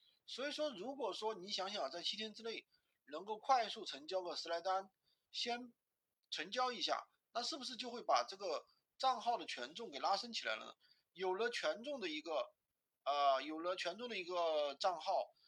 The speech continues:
那么再给我们的基础曝光就会很高了，对不对？相当于你是有特权的，对不对？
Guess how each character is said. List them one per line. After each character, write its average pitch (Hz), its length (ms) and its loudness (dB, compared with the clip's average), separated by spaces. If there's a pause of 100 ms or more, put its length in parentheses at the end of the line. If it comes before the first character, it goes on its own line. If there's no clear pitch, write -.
(180)
那 208 140 0
么 208 200 4
再 233 180 0
给 156 160 0
我 160 140 -6
们 151 80 -12
的 156 80 -12
基 208 120 -6
础 180 120 -8
曝 165 180 -2
光 170 220 2
就 180 100 -8
会 175 80 -4
很 135 240 -10
高 135 240 2
了， 139 220 -2 (420)
对 151 100 -12
不 151 80 -8
对？ 139 220 -6 (260)
相 262 280 2
当 285 240 6
于 202 380 -4 (100)
你 151 200 -8
是 240 160 -2
有 147 160 -6
特 220 220 -2
权 127 300 -2
的， - 200 -4 (100)
对 285 100 -14
不 135 60 -14
对？ 131 200 -4